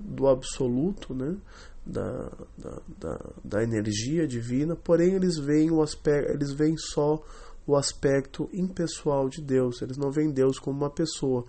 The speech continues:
Eles veem a existência de uma divindade, mas como uma energia, como algo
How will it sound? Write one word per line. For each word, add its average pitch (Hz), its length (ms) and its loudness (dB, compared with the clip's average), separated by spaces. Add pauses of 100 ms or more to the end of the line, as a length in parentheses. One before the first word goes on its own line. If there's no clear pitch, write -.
(320)
Eles 131 220 -2
veem 156 340 4
a 165 60 6
existência 139 540 -2
de 151 80 -4
uma 139 180 -2
divindade, 143 680 0
mas 160 180 0
como 160 260 2
uma 156 160 2
energia, 165 540 0
como 127 400 -2
algo 131 420 2